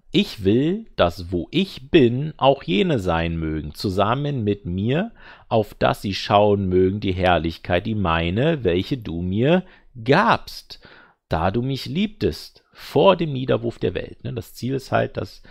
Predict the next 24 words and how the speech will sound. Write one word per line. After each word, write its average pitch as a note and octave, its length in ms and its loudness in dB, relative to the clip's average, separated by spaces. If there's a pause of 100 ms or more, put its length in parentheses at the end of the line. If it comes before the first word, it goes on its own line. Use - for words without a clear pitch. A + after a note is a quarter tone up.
(280)
wir E3 380 2
als - 240 -4
Menschen A2 380 -2
heute G2 360 0
auch D3+ 160 0
immer G#2+ 200 -2
in F2+ 140 -6
die F2 80 -2
Herrlichkeit G2+ 640 -2
kommen, C3 320 -4 (140)
so A2 160 -6
zu - 140 -10
sein, F#2+ 300 0
wie - 60 -6
Jesus A#2 340 -6
ist, B2+ 240 -10
und - 140 -6
dann D#2+ 100 -2
Jesus A2 300 -2
auch E2+ 160 -4
sehen G2 240 -2
in E2+ 80 -6
seiner G2+ 240 -2
Herrlichkeit A#2 680 -4